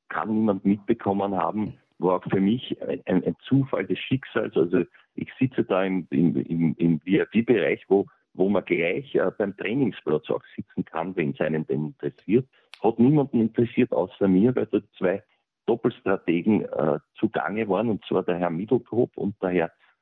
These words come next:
Ruhan Bobana. Und letzterer kommt auf mich zu und sagt, „How are you, buddy?“ Und ich hab mir gedacht, das, der kann mich nicht mehr, sagt, wir in, in Australien, da haben wir mal so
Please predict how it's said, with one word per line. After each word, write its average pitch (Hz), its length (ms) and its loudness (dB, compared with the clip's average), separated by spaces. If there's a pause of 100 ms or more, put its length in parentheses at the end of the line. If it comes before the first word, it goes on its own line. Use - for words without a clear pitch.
Ruhan 120 420 4
Bobana. 92 600 -2
Und 76 280 -10
letzterer 120 600 -4 (640)
kommt 117 220 0
auf 110 120 -4
mich 104 320 0
zu 131 280 2
und 123 160 0
sagt, 117 280 -2
„How 104 200 -2
are 131 160 -2
you, 131 160 2
buddy?“ 78 520 -2 (120)
Und 80 180 -10
ich 85 120 0
hab 95 80 2
mir 98 120 0
gedacht, 87 380 0
das, 85 120 -2 (220)
der 76 100 -4
kann 78 240 -6
mich 92 100 2
nicht 98 100 4
mehr, 98 180 2 (320)
sagt, 110 240 -2
wir 98 160 4
in, - 160 -2
in 98 140 2
Australien, 95 520 -4
da 98 120 -2
haben 101 100 -2
wir 98 100 2
mal 90 360 0
so 85 140 -2